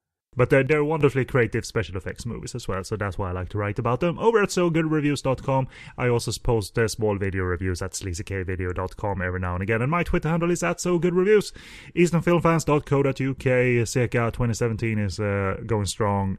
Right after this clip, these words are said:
I assume, and I know. But, uh, for people who do not know, what do you do over there, and what's your, uh, website link?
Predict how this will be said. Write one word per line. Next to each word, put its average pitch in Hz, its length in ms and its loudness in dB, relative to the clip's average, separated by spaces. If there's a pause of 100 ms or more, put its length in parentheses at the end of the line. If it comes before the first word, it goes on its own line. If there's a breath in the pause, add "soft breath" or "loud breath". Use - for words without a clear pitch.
I 95 460 -2
assume, 101 480 -2
and 95 100 -2
I 92 80 -4
know. 92 300 -2
But, 92 200 -6
uh, 95 120 0 (240 loud breath)
for 135 80 0
people 135 240 6
who 135 60 6
do 131 120 6
not 127 160 2
know, 156 160 2
what 139 120 4
do 143 60 0
you 135 60 2
do 131 160 6
over 120 140 6
there, 120 180 4
and 107 140 2
what's 98 260 -2
your, 87 300 -2
uh, 87 160 -6
website - 520 -10
link? 95 480 -8